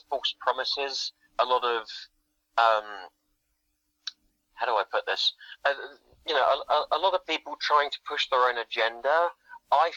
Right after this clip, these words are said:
found, um, even with very much, like, T V films, documentary films, we had, um, we, we had one, for, for example, the, the B B C, who are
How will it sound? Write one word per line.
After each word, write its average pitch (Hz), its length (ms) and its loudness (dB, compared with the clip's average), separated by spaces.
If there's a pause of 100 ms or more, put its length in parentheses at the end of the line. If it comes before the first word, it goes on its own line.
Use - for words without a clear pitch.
(120)
found, 127 560 2 (500)
um, 110 600 2 (420)
even 156 260 -4
with 131 220 -2
very 135 180 2
much, 123 200 -2
like, 127 140 -2
T 135 220 -12
V 131 180 -6
films, 127 460 -2
documentary 123 640 -4
films, 160 540 -2 (500)
we 135 160 -8 (200)
had, 123 320 4 (680)
um, 107 680 2 (920)
we, 165 140 -2 (120)
we 156 140 0
had 143 220 2 (140)
one, 175 400 2
for, 139 220 -2
for 135 280 2
example, 151 480 0
the, 117 340 0
the 123 180 0
B 151 60 -14
B - 200 -20
C, - 460 -20
who 113 80 -8
are 104 400 6